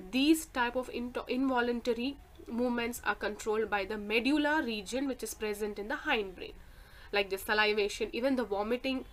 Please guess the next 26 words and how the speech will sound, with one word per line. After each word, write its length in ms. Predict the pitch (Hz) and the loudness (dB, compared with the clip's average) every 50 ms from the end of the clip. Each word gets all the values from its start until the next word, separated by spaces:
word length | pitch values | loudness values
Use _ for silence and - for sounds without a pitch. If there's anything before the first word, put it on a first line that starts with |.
| - - - - - - | -16 -16 -18 -14 -10 -8
it's 120 | 302 - | -4 -2
not 160 | 349 349 349 | 2 2 4
under 180 | 320 294 262 - | 4 4 2 2
our 180 | - 226 226 226 | 0 0 -2 -2
control. 480 | - 226 208 208 - - 190 185 180 - - - - - - 226 | -2 -4 -4 -4 -4 -4 -4 -4 -4 -6 -10 -16 -18 -8 -4 -4
The 60 | 233 | 0
blood 280 | 202 214 254 277 262 | 4 6 6 6 6
pressure 460 | - 277 277 254 226 247 247 254 254 254 - | 4 2 2 2 4 2 0 0 -2 -4 -6
is 140 | 214 208 220 | -6 -4 -4
again 300 | 214 196 226 262 285 302 | -4 -4 -2 0 0 0
under 220 | 285 247 233 233 | 0 0 0 0
not, 280 | 226 214 202 202 - - - | 0 0 0 -2 -4 -6 -8
uh, 140 | 208 202 - - | -6 -4 -4 -2
under, 220 | 202 220 226 240 185 | -2 0 0 0 0
uh, 140 | 185 190 180 | 0 -2 -4
it's 160 | - - - | -8 -8 -4
not 220 | - 233 226 233 220 | -4 -2 -2 -2 -2
under 240 | 208 214 247 330 370 - - | -4 -2 -2 -4 -4 0 4
our 160 | 294 311 320 | 6 6 6
control. 460 | 320 320 233 214 202 - - 196 190 - - - - - - - - | 4 2 -4 -6 -6 -8 -8 -8 -8 -8 -10 -14 -16 -16 -16 -10 -4
All 300 | - 262 285 302 311 302 | 0 2 4 4 4 2
these 400 | 269 233 233 233 247 262 254 - - | 2 0 -2 -2 -2 -4 -4 -6 -4
are 220 | - 208 208 226 262 | -2 0 0 0 -2
controlled 580 | - - 226 214 - - 220 208 208 208 190 | -4 -6 -8 -8 -6 -2 0 0 0 0 0
by 220 | 190 185 180 185 185 | -2 -4 -4 -4 -4
the 200 | - 240 339 440 | -2 0 0 -2